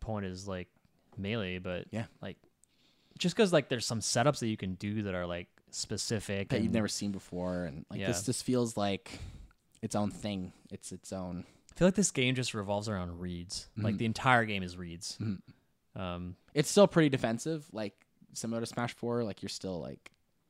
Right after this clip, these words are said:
Speaker 2: you're
Speaker 1: depends who
Speaker 2: st-
Speaker 1: you're playing. Pichu can just do
Speaker 2: Yeah.
Speaker 1: whatever the hell he wants.
Speaker 2: Yeah, Pichu can do whatever he wants. <laughs> You die now.
Speaker 1: But even M K Leo, like, he makes Lucina look like, "You're in my town now. I'm just
Speaker 2: Yeah.
Speaker 1: gonna swing my sword and you're gonna respect it."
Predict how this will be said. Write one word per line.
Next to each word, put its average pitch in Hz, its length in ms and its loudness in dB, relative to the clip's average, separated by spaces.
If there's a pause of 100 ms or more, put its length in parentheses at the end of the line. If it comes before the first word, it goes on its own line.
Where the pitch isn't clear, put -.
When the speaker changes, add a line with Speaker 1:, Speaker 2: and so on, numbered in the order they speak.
(460)
Speaker 2:
you're 117 140 -2
Speaker 1:
depends 120 200 -2
who 123 60 -2
Speaker 2:
st- 101 60 -2
Speaker 1:
you're 92 60 -4
playing. 90 380 -4
Pichu 107 240 -8
can 87 100 -8
just 87 160 -12
do 98 80 -6
Speaker 2:
Yeah. 95 60 -4
Speaker 1:
whatever 92 260 -4
the 87 60 -6
hell 95 120 -6
he 90 120 -6
wants. 92 440 -4
Speaker 2:
Yeah, - 200 -20
Pichu 95 260 -8 (320)
can - 240 -18
do 58 140 -16
whatever - 200 -20
he - 60 -18
wants. - 300 -20 (500)
<laughs> 196 160 -8 (920)
You 139 160 -2
die 87 200 0
now. 58 200 -8 (180)
Speaker 1:
But 120 140 0
even 175 180 4
M 120 140 2
K 107 160 0
Leo, 85 260 -2
like, 85 160 -8
he 110 80 -4
makes 113 260 -4
Lucina 95 380 -6
look 90 180 -8
like, 90 220 -8 (400)
"You're 107 100 -6
in 98 80 -2
my 95 140 -2
town 95 240 -6
now. 92 260 -2
I'm 92 80 -2
just 101 120 0
Speaker 2:
Yeah. 101 60 2
Speaker 1:
gonna 98 80 0
swing 101 220 0
my 92 100 -2
sword 92 340 -2
and 92 60 0
you're 92 100 -2
gonna 87 240 -2 (640)
respect - 500 0
it." 123 180 2